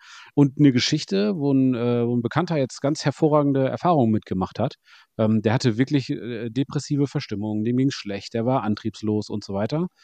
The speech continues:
war bei einem Spezialisten, hat sich ein Blutbild, äh, machen lassen oder ein Blutbild anfertigen lassen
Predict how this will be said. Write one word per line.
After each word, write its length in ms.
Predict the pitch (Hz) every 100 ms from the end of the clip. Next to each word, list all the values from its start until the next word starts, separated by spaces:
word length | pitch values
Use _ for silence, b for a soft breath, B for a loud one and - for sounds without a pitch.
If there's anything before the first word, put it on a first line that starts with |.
| b b _
war 220 | 101 123
bei 80 | 123
einem 140 | 123
Spezialisten, 800 | 117 123 - 113 135 - 196 226
hat 160 | 110 -
sich 180 | 107 -
ein 320 | 110 107 104
Blutbild, 640 | - 156 - 160 160 - -
äh, 320 | 147 143 143 147 - - 135
machen 240 | 143 139 156
lassen 260 | 147 170
oder 180 | 151 98
ein 60 | 101
Blutbild 320 | 120 123 -
anfertigen 480 | 127 - 131 135 131
lassen 320 | 131 -